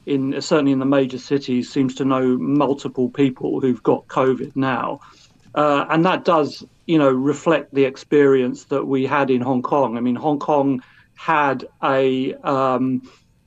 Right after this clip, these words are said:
a very similar policy, followed, you know, China's covid zero policy, and everything that they did was premised on keeping Omicron out. But Omicron is just too infectious.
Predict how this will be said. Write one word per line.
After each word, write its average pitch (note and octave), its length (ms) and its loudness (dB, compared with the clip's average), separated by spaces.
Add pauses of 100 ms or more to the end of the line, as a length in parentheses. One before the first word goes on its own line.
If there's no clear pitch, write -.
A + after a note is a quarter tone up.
(240)
a C3+ 240 -2
very D3+ 220 4
similar D3 460 2
policy, C3+ 520 0
followed, C#3 420 2 (160)
you C#3+ 160 0
know, B2+ 220 -2 (180)
China's C#3 400 0
covid C3 420 0
zero C3 360 0
policy, B2+ 640 0
and C3 340 -2 (100)
everything D3 440 0
that B2 100 -6
they C3 140 0
did B2+ 300 0
was B2 220 -2
premised C3+ 640 -2
on B2 260 0
keeping C#3 500 -2
Omicron C3 480 -2
out. C3 440 0
But C3 100 -2
Omicron E3 460 0
is C3+ 120 0
just - 300 -6 (140)
too C#3 440 2
infectious. C3+ 760 -4